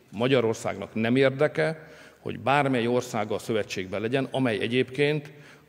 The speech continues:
katonai nyílt háborút folytat a megtámadása okán valakivel. Ezt el kell kerülni. De ezt a nato is mondja. Tehát ez nem, ez, ez nem egy önző magyar álláspont, ez a nato közös állás-, nato azt mondja,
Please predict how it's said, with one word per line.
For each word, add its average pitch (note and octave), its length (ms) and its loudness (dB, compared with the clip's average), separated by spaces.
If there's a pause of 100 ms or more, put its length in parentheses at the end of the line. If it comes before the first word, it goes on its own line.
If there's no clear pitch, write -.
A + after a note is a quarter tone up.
katonai A#2 520 0
nyílt A#2 320 2
háborút A2 500 -4
folytat A2+ 520 0 (400)
a - 100 -6
megtámadása A#2+ 840 0
okán A2+ 360 -2
valakivel. E2+ 540 -6 (180)
Ezt - 140 -10
el C#3+ 120 2
kell C3 140 0
kerülni. G#2 420 -4 (340)
De C3+ 140 2
ezt C3 160 0
a F3+ 40 0
nato D#3 420 0
is F#2 160 -6
mondja. F2+ 400 -8 (1700)
Tehát - 180 -8
ez A#2 100 -2
nem, D#3 160 4
ez, B2 280 0
ez B2 120 -2
nem E3+ 140 4
egy D3+ 120 4
önző C3+ 340 4
magyar A2+ 280 2
álláspont, F#2+ 680 -2
ez C3 100 -2
a A#2+ 80 0
nato C3+ 440 2
közös B2 340 0
állás-, A2+ 220 0
nato B2+ 340 -2
azt - 180 -4
mondja, D#3+ 460 0